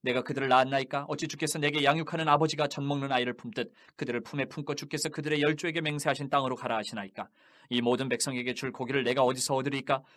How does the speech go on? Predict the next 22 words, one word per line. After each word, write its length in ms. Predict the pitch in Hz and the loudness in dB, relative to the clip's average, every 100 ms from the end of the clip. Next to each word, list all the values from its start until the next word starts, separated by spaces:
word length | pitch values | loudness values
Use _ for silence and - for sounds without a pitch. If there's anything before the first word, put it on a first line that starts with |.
| _ | _
그들이 280 | - 151 147 | -4 -2 2
나를 280 | 143 147 139 | 4 4 4
향하여 240 | 147 139 | 2 2
울며 300 | 135 139 135 | 0 -2 0
이르되, 300 | 123 113 110 | -2 -2 -4
"우리에게 320 | 101 120 120 | -4 -4 -4
고기를 340 | 117 139 160 151 | -4 -2 0 0
주어 160 | 160 | 0
먹게 280 | 147 151 151 | 0 0 0
하라." 180 | 151 147 | 0 2
하온즉, 420 | 131 113 110 110 _ - - | 2 0 0 -6 _ -20 -10
책임이 320 | - 131 120 | -8 -4 -2
심히 280 | 113 143 120 | -2 -2 -4
중하여 320 | 107 113 110 | -4 -4 -2
나 140 | 107 123 | 4 2
혼자는 340 | 139 135 131 | 2 -2 -2
이 120 | 131 | -2
모든 280 | 135 143 151 | 0 0 0
백성을 340 | 143 143 147 | -2 0 -2
감당할 380 | 143 143 131 127 | -4 -4 0 0
수 140 | 120 127 | 0 -2
없나이다. 420 | 107 104 101 | -2 -4 -8